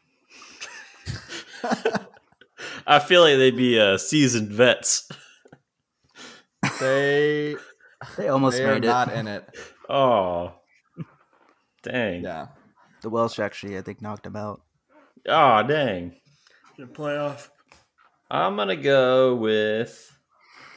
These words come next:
Speaker 1: Poland.
Speaker 4: All right.
Speaker 2: Poland.
Speaker 4: I like it. I like it.
Speaker 2: Same odds as U S A. Okay.
Speaker 1: Cool country.
Speaker 3: Yeah.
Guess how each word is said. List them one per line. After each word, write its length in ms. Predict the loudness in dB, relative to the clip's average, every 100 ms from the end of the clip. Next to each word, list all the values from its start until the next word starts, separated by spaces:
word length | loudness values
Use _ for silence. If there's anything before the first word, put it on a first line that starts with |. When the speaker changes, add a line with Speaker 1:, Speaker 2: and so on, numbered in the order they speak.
| -20 -20 -20 -20 _ _ _ _ _
Speaker 1:
Poland. 600 | 0 2 4 2 -2 -6 -16 _ _ _ _ _ _ -20 -18 -18 -20 -20 -20 _ _ _ _ -10
Speaker 4:
All 60 | -2
right. 220 | -2 0
Speaker 2:
Poland. 420 | -2 -2 -4 -4
Speaker 4:
I 40 | -4
like 180 | -4 -4
it. 200 | -8 -16 _ _ -8
I 60 |
like 180 | -6 -4
it. 60 | -4
Speaker 2:
Same 220 | -2 2
odds 280 | 2 2 -2
as 120 | -4
U 140 | -2
S 160 | -4 -4
A. 280 | -4 -6 -8 -10
Okay. 280 | -8 -8 -10 _ -16 -16 _ _ _ _ -4
Speaker 1:
Cool 200 | 0 2
country. 500 | 2 0 0 -6 -6 -16 _ _ _ _ _ _ _ -8
Speaker 3:
Yeah. 160 | -6